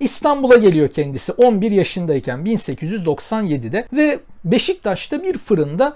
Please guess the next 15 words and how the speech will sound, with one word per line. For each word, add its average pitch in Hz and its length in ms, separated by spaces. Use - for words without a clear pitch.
babasına 247 520
yardım 196 400
ediyor, 117 280
dedesine 196 460
yardım 170 400
ediyor 185 220
ve 233 100
tablakar 233 640
adı 135 240
verilen 156 480
işte - 260
o 233 160
zamanın 170 540
ekmek 262 400
dağıtıcılarından 123 840